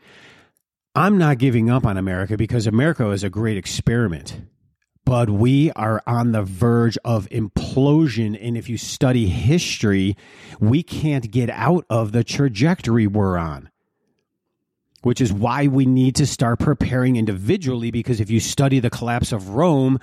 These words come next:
those who prepared, those who followed the Grecian law, which they kept the gold and silver and gave away the junk back to the government, and those that actually prepared themselves,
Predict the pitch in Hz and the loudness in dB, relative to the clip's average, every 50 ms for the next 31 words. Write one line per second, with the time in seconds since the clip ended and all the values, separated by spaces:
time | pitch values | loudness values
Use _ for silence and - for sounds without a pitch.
0 | - - - - - - 117 110 139 143 143 147 139 - - 139 135 - - - | -6 -14 -20 -20 -14 -12 -6 -2 0 2 2 2 2 2 2 2 2 2 0 -2
1 | 131 120 - - 139 175 185 160 135 127 127 131 143 127 - - - - - - | -4 -4 -4 -4 -4 -2 -2 -2 0 0 0 0 -2 -2 -6 -10 -16 -20 -4 0
2 | 135 139 143 139 - 139 123 - - 135 131 135 135 120 117 107 110 113 120 131 | 2 2 2 2 0 -2 -4 -4 -4 -4 -2 -4 -4 -4 -6 -8 -6 -4 -2 -2
3 | 156 - - 139 127 120 113 107 113 120 131 139 131 120 117 - - 120 110 110 | -2 0 2 2 2 2 2 2 2 2 2 2 2 2 0 0 -2 -4 -4 -4
4 | - - 139 127 120 110 127 110 101 127 123 123 113 117 113 101 - - 131 120 | -4 -4 -4 -4 -2 -2 -2 0 0 2 0 2 2 0 -2 -2 -2 -2 -2 -2
5 | 123 127 135 120 107 107 110 120 117 107 113 120 123 117 104 90 95 92 90 113 | -2 -2 -2 -4 -4 -2 0 0 2 2 2 2 2 2 2 0 -2 -2 0 0
6 | 117 131 107 98 107 110 113 - - 131 107 104 92 117 120 120 120 131 131 135 | 0 0 0 -2 -2 -4 -4 -4 -4 -4 -4 -4 -2 -2 -2 0 2 2 2 2
7 | 131 - - - - - - - - - - _ - - 117 120 117 117 120 127 | 0 -2 -4 -12 -20 -20 -20 -20 -20 -20 -20 _ -6 -2 0 2 4 4 4 4
8 | 143 143 117 131 107 - - 110 120 127 - - 135 117 - - 135 117 - - | 2 2 2 0 -2 -4 -6 -10 -10 -8 -4 -2 -2 0 0 0 -2 0 -2 -2
9 | - 120 170 208 208 151 139 131 120 113 - - 110 104 110 113 110 | -2 -2 0 0 0 0 2 0 0 0 -2 -4 -6 -4 -4 -4 -6